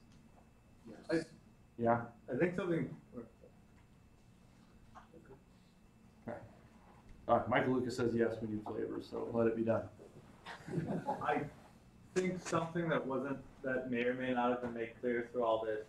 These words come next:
Speaker 1: is that when you're looking at your source of truth of what is my O S, my kernel, my packages, and all this stuff comes in, in this system, it comes down to a tag of the ports tree.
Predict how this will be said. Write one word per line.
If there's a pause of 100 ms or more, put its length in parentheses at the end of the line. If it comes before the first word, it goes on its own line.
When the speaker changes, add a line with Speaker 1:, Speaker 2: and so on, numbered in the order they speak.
Speaker 1:
is
that
when
you're
looking
at
your
source
of (160)
truth (120)
of (580)
what
is (100)
my
O
S, (160)
my (120)
kernel,
my (160)
packages,
and
all
this
stuff
comes
in, (180)
in
this
system, (540)
it
comes
down (100)
to
a
tag (140)
of
the
ports
tree.